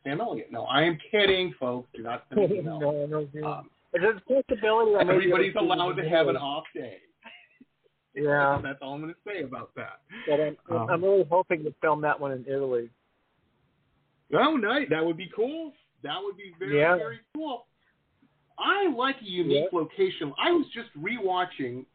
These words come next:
Speaker 1: and I never, I, I watched it when I was a kid. I was just rewatching, uh,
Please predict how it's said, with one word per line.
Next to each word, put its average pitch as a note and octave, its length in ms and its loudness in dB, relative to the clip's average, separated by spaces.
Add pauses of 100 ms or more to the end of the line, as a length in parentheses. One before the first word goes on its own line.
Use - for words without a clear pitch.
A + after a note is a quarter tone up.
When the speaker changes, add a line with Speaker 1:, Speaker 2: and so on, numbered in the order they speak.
(320)
Speaker 1:
and E3+ 320 -6
I F3+ 160 2
never, C4 400 -2
I, E3+ 200 2
I - 20 -2
watched A3+ 320 -2
it D#3 40 -8
when C#3 120 -6
I B2 60 -4
was A#2+ 120 -10
a - 280 -14
kid. G3 80 -2
I C3+ 60 2
was B2 120 -2
just - 200 -14
rewatching, D#3+ 600 -2
uh, A#2 180 -2